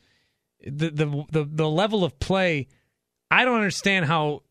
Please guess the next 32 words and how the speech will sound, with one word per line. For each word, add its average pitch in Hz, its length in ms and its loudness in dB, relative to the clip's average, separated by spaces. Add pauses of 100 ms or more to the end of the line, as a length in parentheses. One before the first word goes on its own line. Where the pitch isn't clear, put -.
(360)
if 151 160 0
you're 185 200 2
a - 40 -2
fan 185 420 0
of 135 280 -4
life 131 420 -4
and 123 100 -4
sports, 110 640 -8 (280)
why 156 200 2
on 147 120 0
Monday 165 300 0
night 151 240 -2
you 131 100 -4
would 135 120 -2
rather 143 340 -2
watch 135 300 -4
Texas, 160 420 -2
West 135 240 -4
Virginia 131 420 -4
play 123 200 -4
college 135 380 -4
basketball 110 720 -4 (400)
than 151 140 0
you 143 140 0
would 135 380 -2
Pistons, 143 500 -2
Hawks 123 420 -4
in 123 120 -2
the 120 120 -2
N 120 140 -4
B 107 180 -6
A. 98 200 -12